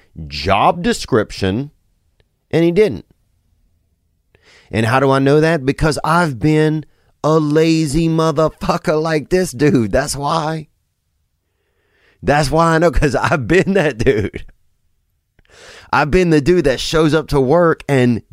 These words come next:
doesn't work. And I, look, I did, I was really good at that. So anyway, man, finally he comes down.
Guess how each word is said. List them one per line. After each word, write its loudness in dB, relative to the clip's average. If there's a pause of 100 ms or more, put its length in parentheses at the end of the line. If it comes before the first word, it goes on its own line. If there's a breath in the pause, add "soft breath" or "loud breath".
doesn't 0
work. 0 (1600)
And 0 (100)
I, 0
look, 2
I 0
did, 2
I 2
was -4
really 2
good 2
at -6
that. -4 (1300 soft breath)
So -2
anyway, 0
man, -4
finally -2
he 2
comes -2
down. 0